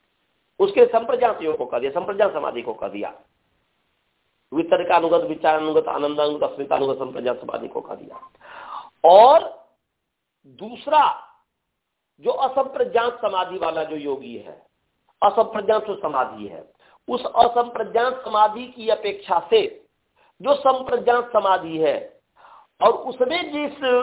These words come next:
योगी का चित्त समाहित है, उस समाधि में जो एकाग्र-, एकाग्रावस्था है, तो ऐसे योगी को, ऐसे समाहित चित्त वाले योगी, तो असंप्रज्ञात समाधि की अपेक्षा से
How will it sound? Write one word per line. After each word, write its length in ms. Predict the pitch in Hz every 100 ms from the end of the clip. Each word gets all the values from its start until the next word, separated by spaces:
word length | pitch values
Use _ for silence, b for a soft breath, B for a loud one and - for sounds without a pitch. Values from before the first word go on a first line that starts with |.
| 262 214
योगी 260 | 226 220 240
का 180 | - 226
चित्त 300 | - 247 262
समाहित 500 | - 202 196 170 170
है, 540 | 127 156 127 - - _ _ _ _ _ 202
उस 140 | 202
समाधि 560 | 208 190 175 170 170 196
में 220 | 175 165
जो 120 | 175
एकाग्र-, 580 | 170 160 160 160 156 -
एकाग्रावस्था 800 | 156 151 143 143 135 - - 107
है, 400 | 135 139 - b b b -
तो 260 | 196 - -
ऐसे 560 | 240 254 254 285 339
योगी 380 | 269 240 214 190
को, 420 | 180 151 117 - -
ऐसे 400 | 214 214 294 269
समाहित 440 | 247 226 196 202
चित्त 200 | 196 -
वाले 260 | 185 180 180
योगी, 300 | 165 165 143
तो 360 | - - 135
असंप्रज्ञात 1080 | 165 214 - 208 208 160 147 196 214 262 -
समाधि 400 | 208 190 190 220
की 180 | - 190
अपेक्षा 440 | 175 170 - 160
से 260 | 156 226